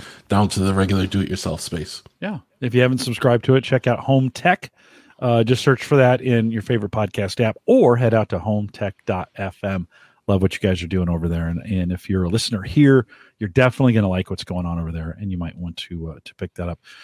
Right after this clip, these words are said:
Speaker 2: Okay, before we get into lawn sensors, I'm super excited about that topic, by the way. I know people are like, "Oh, come on, Jim, it's like toothbrushes." No, you're gonna, like, I am super excited about this lawn sensor. I wanna get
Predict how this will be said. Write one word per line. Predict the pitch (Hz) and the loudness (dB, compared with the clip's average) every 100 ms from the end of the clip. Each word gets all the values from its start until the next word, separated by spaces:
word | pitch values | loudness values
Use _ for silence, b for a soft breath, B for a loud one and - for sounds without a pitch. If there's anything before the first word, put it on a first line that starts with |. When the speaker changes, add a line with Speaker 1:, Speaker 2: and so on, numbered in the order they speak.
| B 160 | B 2
Speaker 2:
Okay, | 147 127 | 4 4
before | 113 120 160 175 175 | 4 2 6 6 6
we | 160 | 6
get | 143 139 | 4 4
into | 143 135 123 | 2 4 2
lawn | 113 113 110 | 4 4 2
sensors, | - 104 92 92 87 117 | 2 -2 -2 -6 -8 -6
I'm | 110 | -6
super | - - - - 139 131 127 120 | -8 -12 -8 2 4 4 4 2
excited | 104 135 117 107 | 2 2 2 4
about | 104 101 98 | 2 0 0
that | 98 | -2
topic, | - 92 92 | -2 -2 -4
by | 87 90 | -6 -4
the | 98 | -2
way. | |
I | |
know | 135 151 | 0 0
people | 151 120 | 0 0
are | 110 | -2
like, | 98 - b b b | -4 -8 b b b
"Oh, | 160 | 2
come | 135 120 | 4 4
on, | 104 | 4
Jim, | 101 107 | 4 2
it's | - | 0
like | 98 | -4
toothbrushes." | - 113 95 87 - 87 | -4 -8 -6 -8 -10 -10
No, | 120 113 | -6 -4
you're | 98 113 | -4 -2
gonna, | 104 123 120 104 - | 4 6 6 2 -2
like, | 120 104 _ _ _ _ _ - | -2 -2 _ _ _ _ _ -4
I | 123 117 | 0 0
am | 98 | 0
super | - - 143 131 | -4 0 2 2
excited | 120 - 120 110 | 0 0 0 0
about | 107 - | -4 -6
this | 101 | -8
lawn | 107 101 | -10 -10
sensor. | - 117 | -12 -8
I | 127 | 0
wanna | 185 240 | 2 4
get | 196 180 | 4 2